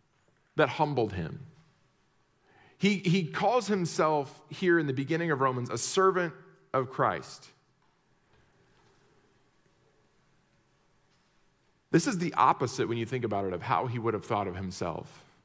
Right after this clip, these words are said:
as a Pharisee. As a Pharisee, you know, his zeal in his religion was aimed to elevate himself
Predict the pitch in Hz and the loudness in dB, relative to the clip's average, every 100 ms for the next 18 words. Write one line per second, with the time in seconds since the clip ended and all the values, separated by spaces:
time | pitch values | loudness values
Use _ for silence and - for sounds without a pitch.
0 | - 107 101 - 95 80 - 82 - - | -4 -2 -2 0 0 0 -2 -6 -6 -12
1 | - _ _ _ _ _ _ _ - 143 | -20 _ _ _ _ _ _ _ 0 0
2 | 139 175 190 190 196 170 147 175 170 127 | 4 4 4 2 0 2 4 2 2 -4
3 | 143 156 185 208 208 - - _ _ _ | 0 2 4 2 0 -16 -20 _ _ _
4 | _ 160 160 156 170 156 143 147 160 170 | _ -2 2 2 2 2 4 4 2 0
5 | 139 127 151 147 151 - 151 170 180 190 | 0 0 -2 0 0 2 2 2 2 2
6 | 196 185 196 196 233 - | 0 -2 -2 -2 -4 -14